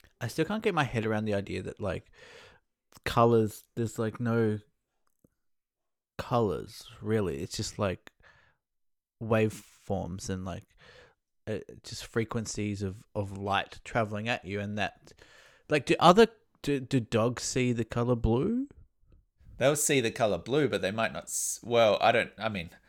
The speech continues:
Speaker 2: I'm saying generally. Some animals would see, would pick up the wavelength of light we call blue, but we don't know that they'd see that color in the way that we see
Speaker 1: That
Speaker 2: it.
Speaker 1: color. Yeah. And also, like, blue is, like, the most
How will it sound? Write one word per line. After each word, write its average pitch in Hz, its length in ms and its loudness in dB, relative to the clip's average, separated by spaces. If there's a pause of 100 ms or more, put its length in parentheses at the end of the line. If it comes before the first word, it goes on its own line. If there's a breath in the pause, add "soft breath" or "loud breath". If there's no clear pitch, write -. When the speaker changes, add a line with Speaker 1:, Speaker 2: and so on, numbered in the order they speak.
(180 soft breath)
Speaker 2:
I'm 98 100 -6
saying 92 340 2
generally. 85 360 -4
Some 147 240 4
animals 104 420 2
would 101 140 -6
see, 107 320 0
would 107 220 -6
pick 101 160 -4
up 101 160 2
the 98 80 -2
wavelength 92 500 -4
of 87 100 -12
light 82 200 -4
we 85 100 -10
call 90 180 -10
blue, 85 340 -8 (520 soft breath)
but - 300 2
we 117 100 2
don't 110 220 2
know 104 120 2
that 92 160 0
they'd 98 240 0
see 95 600 -2 (480 soft breath)
that 107 480 0
color 90 440 2 (100)
in 101 140 -8
the 92 60 -6
way 87 200 -2
that 64 120 -8
we 110 140 -2
see - 220 -2
Speaker 1:
That 110 240 0
Speaker 2:
it. - 60 -14
Speaker 1:
color. 107 420 -10 (1500 soft breath)
Yeah. 127 420 -2 (340 loud breath)
And 180 220 8
also, 190 380 6
like, 151 260 6
blue 160 260 6
is, 247 160 2
like, 196 260 2
the 151 80 6
most 139 680 4